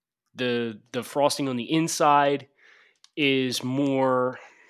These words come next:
I don't know, it just feels, like, a little more gooey. It's not like,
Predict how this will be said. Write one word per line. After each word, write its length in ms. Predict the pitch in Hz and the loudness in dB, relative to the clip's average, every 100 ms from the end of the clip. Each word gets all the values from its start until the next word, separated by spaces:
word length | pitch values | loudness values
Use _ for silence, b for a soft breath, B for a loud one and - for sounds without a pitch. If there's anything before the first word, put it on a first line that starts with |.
| B 104 | B -16
I 40 | |
don't 100 | 113 | -12
know, 100 | 107 | -10
it 80 | 107 | -10
just 140 | 127 | -10
feels, 280 | - 151 139 | -4 -4 -2
like, 120 | 143 | -4
a 40 | 117 | -4
little 180 | 131 | -4
more 140 | 131 123 | -4 -6
gooey. 600 | 98 113 127 135 147 - _ _ _ _ _ 135 | -6 -6 -4 -4 -6 -12 _ _ _ _ _ -6
It's 200 | 131 139 | -6 -2
not 300 | 127 127 135 | 0 0 0
like, 480 | 123 120 - - | 0 0 -6 -18